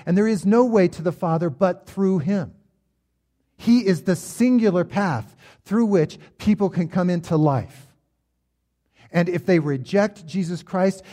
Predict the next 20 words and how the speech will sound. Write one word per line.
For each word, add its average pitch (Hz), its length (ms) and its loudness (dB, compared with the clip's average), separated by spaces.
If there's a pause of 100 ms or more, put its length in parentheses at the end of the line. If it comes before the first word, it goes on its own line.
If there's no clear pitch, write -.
(120)
if 143 140 -4
they 143 220 -2 (360)
go 202 220 2
into 185 240 -2
some 180 180 -4
kind 170 280 -2
of 131 120 -8 (180)
other 185 280 0
pathway, 190 760 0 (160)
even 196 280 2
though 196 140 4
it 190 100 0
looks 190 220 -2
broad, 196 380 -2
even 190 220 0
though 190 140 2
everybody 190 420 2
is 175 120 -4
traveling 185 520 -4
it, 160 160 -6